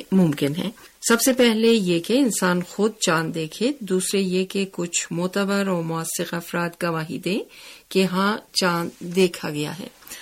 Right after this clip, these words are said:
اور کسی بھی طریقے سے ان کی باتوں پر یقین کر لیا جائے کہ چاند نکلا ہے۔ تیسرے یہ کہ دو عادل افراد کہیں کہ ہم نے خود رات میں چاند دیکھا ہے، البتہ اگر یہ دونوں چاند کے صفات کو ایک دوسرے کے برخلاف بیان کریں یا ان کی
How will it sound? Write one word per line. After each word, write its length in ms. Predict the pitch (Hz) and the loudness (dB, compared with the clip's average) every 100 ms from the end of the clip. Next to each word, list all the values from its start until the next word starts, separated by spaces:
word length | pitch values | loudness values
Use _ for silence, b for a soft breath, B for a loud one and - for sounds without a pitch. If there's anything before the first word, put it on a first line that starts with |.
| B B | B B
اور 180 | 190 190 | 2 4
کسی 280 | 226 208 262 | 2 2 2
بھی 120 | 254 | 2
طریقے 420 | 233 226 214 214 208 | 2 0 0 -2 0
سے 80 | 208 | 0
ان 140 | 175 | 0
کی 120 | 180 | -2
باتوں 320 | 170 165 175 170 | -2 -2 -4 -4
پر 180 | 180 | -4
یقین 460 | 170 160 156 180 233 | -2 -4 -4 0 0
کر 160 | 233 165 | 0 -4
لیا 260 | 156 156 | -4 -6
جائے 220 | 156 175 240 | -4 -4 -2
کہ 140 | 285 | -4
چاند 440 | - 190 175 180 170 | -2 -2 -2 -2 -6
نکلا 340 | 160 175 160 | -6 -8 -8
ہے۔ 120 | 175 - B B B B B B - | -10 -12 B B B B B B 2
تیسرے 320 | 233 240 247 | 4 6 4
یہ 240 | 226 226 | 4 2
کہ 180 | 214 220 190 | 2 0 0
دو 100 | 190 208 240 | 0 0 0
عادل 320 | 165 170 170 | -2 -2 -4
افراد 380 | 165 175 160 - | -4 -4 -4 -4
کہیں 240 | 160 175 | -6 -4
کہ 100 | 226 | -2
ہم 160 | 240 185 | -2 -2
نے 140 | 170 170 | -4 -6
خود 440 | - 190 208 - 180 | -4 -2 -2 -4 -4
رات 320 | 160 160 180 | -4 -6 -8
میں 80 | 165 | -6
چاند 340 | - 170 160 | -4 -4 -6
دیکھا 340 | 165 156 175 170 | -8 -8 -6 -4
ہے، 120 | 220 | -4
البتہ 520 | 294 196 185 - 190 190 B B B B | -4 -4 -4 -2 -2 -2 B B B B
اگر 240 | 190 190 196 | 2 4 4
یہ 340 | 175 190 226 | 4 4 4
دونوں 360 | 214 190 196 196 | 4 2 2 0
چاند 340 | 196 175 165 | 0 0 0
کے 140 | 156 170 | -2 -4
صفات 520 | 170 175 170 170 170 | -4 -4 -4 -4 -4
کو 140 | 180 | -2
ایک 240 | 180 160 175 | -2 -4 -6
دوسرے 300 | 165 - 170 | -8 -6 -4
کے 120 | 175 | -4
برخلاف 480 | 165 156 170 165 165 165 | -6 -6 -6 -4 -6 -6
بیان 300 | 160 160 156 | -6 -6 -4
کریں 240 | 185 208 | -2 -2
یا 160 | 277 220 | -2 -2
ان 200 | 170 156 | -4 -6
کی 280 | - 175 | -4 -4